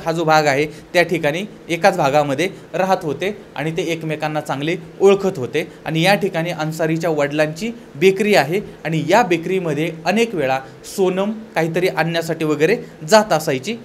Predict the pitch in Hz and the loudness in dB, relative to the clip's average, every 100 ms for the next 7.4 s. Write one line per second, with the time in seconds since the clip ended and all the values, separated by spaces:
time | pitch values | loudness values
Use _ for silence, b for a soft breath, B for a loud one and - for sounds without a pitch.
0 | B 139 160 165 190 190 180 180 185 170 | B -6 -4 0 0 0 -2 -4 -6 -8
1 | 185 160 226 170 175 156 156 156 165 151 | -10 -6 -6 -6 -6 -6 -6 -2 -2 -2
2 | 160 226 B B - 208 214 233 - 233 | -6 -10 B B -2 0 0 -2 4 6
3 | 220 180 165 160 139 135 196 B B 147 | 6 4 2 2 0 -2 -4 B B -6
4 | 170 175 180 208 214 196 190 180 170 175 | 0 0 0 -4 -4 -4 -2 -4 -4 -6
5 | 180 175 175 170 156 170 165 156 160 165 | -2 0 -2 0 2 2 2 0 -2 -4
6 | 151 147 139 165 226 B B 147 208 214 | -2 -2 0 0 -2 B B -2 4 6
7 | 196 160 127 104 | 6 4 -2 -6